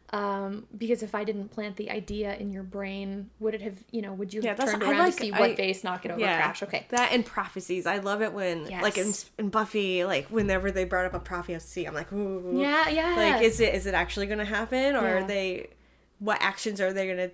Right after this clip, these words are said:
Speaker 2: take or try not to take? 'Cause I always love it when they're like, "Okay, this thing is supposed to happen.
Speaker 1: Yeah.
Speaker 2: So let's do this thing to try to not make it happen," but the thing that they did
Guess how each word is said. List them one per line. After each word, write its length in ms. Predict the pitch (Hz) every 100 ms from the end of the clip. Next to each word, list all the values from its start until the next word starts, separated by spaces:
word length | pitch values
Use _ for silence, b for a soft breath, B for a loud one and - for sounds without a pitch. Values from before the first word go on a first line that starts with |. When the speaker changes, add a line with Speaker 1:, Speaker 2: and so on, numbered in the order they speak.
| - -
Speaker 2:
take 400 | - 226 196 -
or 120 | 185
try 300 | 175 - 190
not 260 | 190 202 208
to 80 | 202
take? 180 | 190 180
'Cause 80 |
I 80 | 190
always 220 | 208 226
love 160 | 214 202
it 80 | 196
when 120 | 196
they're 80 | 175
like, 160 | 165 175
"Okay, 240 | 196 202
this 200 | 175 190
thing 180 | - 214
is 80 | 214
supposed 220 | 202 202
to 60 | 180
happen. 440 | 202 196 165 165 -
Speaker 1:
Yeah. 280 | 220 202 190
Speaker 2:
So 260 | 185 220 202
let's 560 | 202 202 - - - b b b b b b 214
do 180 | - 247
this 300 | 214 247 -
thing 560 | - 202 185 180 185 - -
to 100 | 214
try 300 | - 208 190
to 280 | - 190 180 _ _ _
not 280 | 220 220 202
make 140 | 190
it 40 | 190
happen," 300 | 196 190 180
but 160 | 185
the 80 | 185
thing 240 | 185 208 202
that 160 | 180
they 120 | 175
did 540 | 175 208 196 180 160